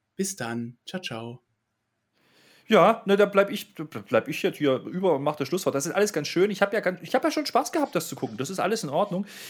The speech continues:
Speaker 2: Ich freu mich dann aber vielleicht auch doch ein bisschen mehr auf Hell in a Cell, obwohl das ist gelogen. Das stimmt nicht, aber ich <laughs> guck's mir trotzdem an. Naja, wie auch immer, ich war gut unterhalten. Das auf jeden Fall.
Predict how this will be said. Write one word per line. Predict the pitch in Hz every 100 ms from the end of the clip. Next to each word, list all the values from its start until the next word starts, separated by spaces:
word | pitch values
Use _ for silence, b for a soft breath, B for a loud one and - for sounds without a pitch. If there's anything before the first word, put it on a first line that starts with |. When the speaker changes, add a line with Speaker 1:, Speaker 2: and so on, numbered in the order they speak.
| B
Speaker 2:
Ich | 185
freu | - 202
mich | 254
dann | 214
aber | 185 180
vielleicht | 175 180 190
auch | 170
doch | 214 233
ein |
bisschen | 208 208 165
mehr | 147 170
auf | 165
Hell | 156
in | 147
a |
Cell, | 135 147 139
obwohl | 110 147
das | 139
ist | - -
gelogen. | 110 123 107
Das | 95
stimmt | - 120 -
nicht, | 113 127
aber | 110
ich | -
<laughs> | 107
guck's | - -
mir | 104
trotzdem | 110 - 101
an. | 104 B B -
Naja, | 180 202 196 -
wie | 190
auch | 190
immer, | 233
ich | 214 -
war | 175 -
gut | 208
unterhalten. | 294 208 104 110 220 208
Das | - 139 -
auf | -
jeden | 110 98
Fall. | - 190 202